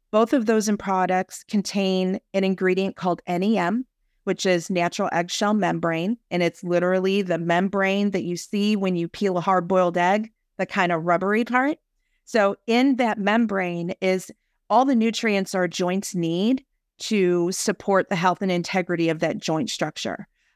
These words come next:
Uh, N E M will help with, uh, joint stiffness and flexibility. It helps to protect the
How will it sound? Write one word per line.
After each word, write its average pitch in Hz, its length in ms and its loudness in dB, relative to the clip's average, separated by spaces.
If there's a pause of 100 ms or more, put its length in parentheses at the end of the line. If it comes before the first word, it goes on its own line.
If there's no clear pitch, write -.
(120)
Uh, 170 220 2
N 202 160 2
E 196 140 2
M 185 200 2
will 185 160 0
help 180 300 0
with, 170 400 -2
uh, 165 240 0 (100)
joint 185 420 -2
stiffness 185 640 -2
and 165 120 -6
flexibility. 202 1000 0 (480)
It 185 160 2
helps - 540 -2 (160)
to 175 340 2
protect - 840 -4 (240)
the 180 400 2